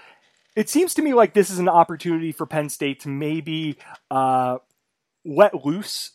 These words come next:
a little bit, let some guys, uh, get into a rhythm. It, li-,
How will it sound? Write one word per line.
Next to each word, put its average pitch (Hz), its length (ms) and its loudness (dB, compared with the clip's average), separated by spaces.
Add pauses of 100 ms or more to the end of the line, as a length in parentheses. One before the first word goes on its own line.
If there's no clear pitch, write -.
(140)
a 175 60 2
little 190 220 4
bit, 185 320 2
let 156 180 0
some 156 180 -10
guys, 143 540 4 (260)
uh, 139 400 -2
get 147 180 -2
into 151 300 -10
a 147 80 -2
rhythm. 143 460 0
It, 156 260 -10
li-, 156 120 -8